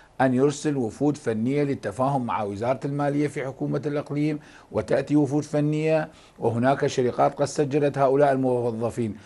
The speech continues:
نحن الدرجة الأساس تأمين رواتب هؤلاء الموظفين الذين يعانون، لم يستلموا رواتب منذ أكثر من ثلاثة أشهر، وهم يعانون أشد المعاناة،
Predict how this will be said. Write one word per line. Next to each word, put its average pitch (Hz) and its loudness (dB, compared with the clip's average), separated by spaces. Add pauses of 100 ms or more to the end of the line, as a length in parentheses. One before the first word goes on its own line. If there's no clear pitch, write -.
(160)
نحن 147 0
الدرجة 139 4
الأساس 123 0 (260)
تأمين 135 0
رواتب 127 4
هؤلاء 120 2
الموظفين 143 -2
الذين 127 0
يعانون، 135 -2
لم 143 0
يستلموا 139 -2
رواتب 131 0
منذ 120 -2
أكثر 139 -4
من 131 -4
ثلاثة 135 -2 (140)
أشهر، 143 -4 (280)
وهم 139 4
يعانون 120 0
أشد 143 -2
المعاناة، 151 0